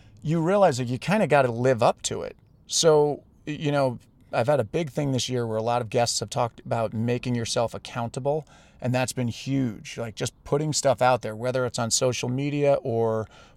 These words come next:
with friends, just saying, like, "I'm gonna do this." And then it forces you to do it. Otherwise, you just come off as just yet another person who's full of shit saying, you know, you know, "I'm gonna do all of this stuff," and you never do it.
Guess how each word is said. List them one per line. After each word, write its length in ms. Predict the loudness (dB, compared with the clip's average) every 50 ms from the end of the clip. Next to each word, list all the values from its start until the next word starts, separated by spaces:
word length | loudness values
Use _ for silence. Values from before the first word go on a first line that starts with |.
| -12 -6
with 260 | 0 0 0 0 0
friends, 680 | -4 -18 -20 -20 -6 0 2 4 4 4 2 0 -2 -2
just 220 | -4 -4 -2 -2
saying, 180 | 0 0 0 0
like, 160 | -2 -4 -4 -6
"I'm 180 | -4 -2 -2 0
gonna 220 | 2 2 2 0
do 220 | 0 0 -2 -2 0
this." 440 | 0 0 -2 -2 -4 -6 -6 -6 -6 -4
And 160 | -4 -2 0
then 100 | 0 0
it 80 | -2 -4
forces 480 | -6 -2 0 0 0 0 -2 -4 -4
you 120 | -4 -4 -4
to 60 | -4
do 180 | -2 0 2 2
it. 80 | 4
Otherwise, 480 | 4 2 2 2 2 2 2 2 0 -2
you 80 | -6 -4
just 180 | -4 -4 -4
come 160 | -4 -2 0
off 240 | 2 2 0 0 0
as 200 | -4 -4 -4 -8 -12 -18 -20 -20 -20 -20 _ _ _ _ _ _ _ -6
just 220 | -4 -4 -4 -4 _ _
yet 320 | -8 -4 4 4 6 6
another 500 | 6 4 6 4 4 4 4 2 2 0
person 460 | -2 0 0 0 0 0 -2 -2 -2
who's 240 | -2 -2 -2 -4 -6
full 220 | -6 -2 -2 -2 -2
of 80 | -2
shit 320 | -4 -2 0 0 0 0 -2
saying, 420 | -2 -2 0 -2 -2 -4 -4 -4
you 60 | -4
know, 80 | -6 -4
you 80 | -4 -4
know, 120 | -2 -2
"I'm 120 | -2 -2 -2
gonna 140 | -2 -4
do 260 | -4 -2 -2 0 2 2
all 160 | 4 4 2
of 80 | 2
this 100 | 0 -4
stuff," 360 | -2 2 4 4 4 4 2 -2
and 100 | -4 -4
you 60 | -2
never 200 | -2 -4 -4 -6
do 240 | -2 -2 -2 0 -2
it. 120 | -4 -8